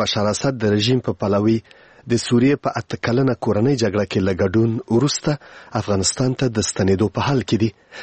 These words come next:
دا افغانان چې تر ډېره د افغانستان په شیعه اقلیت پورې تړلي دي، د ایران د پوځي ملیشو لخوا د نسبتاً لوړو تنخواګانو د ژمنې په بدل کې دې جګړې ته استول شوي وو. اسوسییټډ پریس خبري اژانس د مهدي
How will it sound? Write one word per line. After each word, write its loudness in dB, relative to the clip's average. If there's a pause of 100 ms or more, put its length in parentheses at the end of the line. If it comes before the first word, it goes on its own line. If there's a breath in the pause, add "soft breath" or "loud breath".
(140)
دا 0
افغانان 0
چې -2 (120)
تر 0
ډېره 2
د 0
افغانستان -2
په -2
شیعه 2 (160)
اقلیت -2
پورې 2 (100)
تړلي 2
دي، 4 (440 loud breath)
د -2
ایران 0
د 0 (120)
پوځي 2
ملیشو 0
لخوا -2
د 0
نسبتاً -2 (160)
لوړو 2
تنخواګانو -2
د -4 (100)
ژمنې 2
په -6
بدل 0
کې 4 (480 loud breath)
دې 4 (100)
جګړې -2
ته -4 (180)
استول 0
شوي 2
وو. 2 (600 loud breath)
اسوسییټډ -2
پریس -2
خبري 0
اژانس 0 (420 loud breath)
د 4
مهدي 2